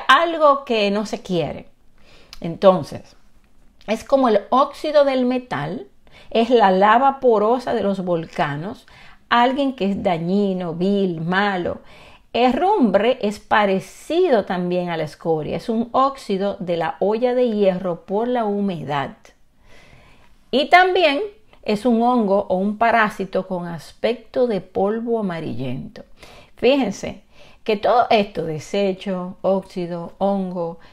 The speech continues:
herrumbre, todo esto es lo mismo, es la suciedad que necesita ser limpia. Entonces aquí vamos al texto de, de esta parábola que él está diciendo que a Jerusalén se le va a poner un sitio, la van a sitiar el enemigo.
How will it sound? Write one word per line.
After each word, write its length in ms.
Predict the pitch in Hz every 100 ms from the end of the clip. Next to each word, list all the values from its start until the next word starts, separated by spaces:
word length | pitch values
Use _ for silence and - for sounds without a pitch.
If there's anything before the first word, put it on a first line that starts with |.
| - _
herrumbre, 840 | - 160 135 214 202 180 175 185 190 _ _
todo 220 | - 294 302
esto 300 | 294 247 226
es 80 | 202
lo 120 | 220
mismo, 320 | 196 147 165
es 100 | - 240
la 140 | 254
suciedad 800 | - 254 - 190 180 214 220 202
que 120 | - 165
necesita 480 | 156 143 180 -
ser 300 | 180 175 170 - - -
limpia. 560 | - 160 143 120 - - - -
Entonces 360 | 214 220 214 226
aquí 440 | 330 403 349 311 - - - -
vamos 360 | 180 208 262 302
al 140 | 311
texto 440 | 302 247 247 -
de, 240 | 262 185 185
de 160 | 190 196
esta 300 | 190 262 247
parábola 540 | 294 311 220 262 294
que 120 | -
él 80 | 202
está 200 | 285 370
diciendo 560 | 381 381 359 277 285 277
que 300 | - 233 233 - - -
a 120 | -
Jerusalén 580 | 339 359 349 370 302 277
se 120 | 233
le 80 | 185
va 100 | 175
a 60 | 180
poner 360 | 233 190 180 -
un 280 | 226 233 233
sitio, 720 | - - 262 214 - 180 -
la 100 | 151
van 220 | 185 214
a 80 | 240
sitiar 580 | 247 220 - 233 208 160
el 100 | 156
enemigo. 720 | 156 160 185 214 170 -